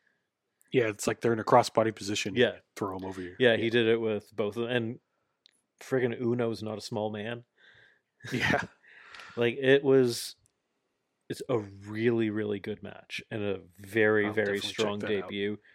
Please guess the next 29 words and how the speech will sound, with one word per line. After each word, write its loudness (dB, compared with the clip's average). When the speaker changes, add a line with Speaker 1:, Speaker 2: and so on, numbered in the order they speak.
Speaker 2:
And -6
they -2
put -6
them -4
over -6
heavily. -4
Um, -10
and -2
Speaker 1:
Mm-hmm. -4
Speaker 2:
this -6
next -2
week -4
on -6
Dark, -4
they're -6
gonna -6
be -10
facing -8
Jurassic -8
Express. -8
So -8
that's -2
Speaker 1:
Yeah, -8
I -4
saw -4
Speaker 2:
also 2
Speaker 1:
that. -6
Speaker 2:
very -2
exciting. -8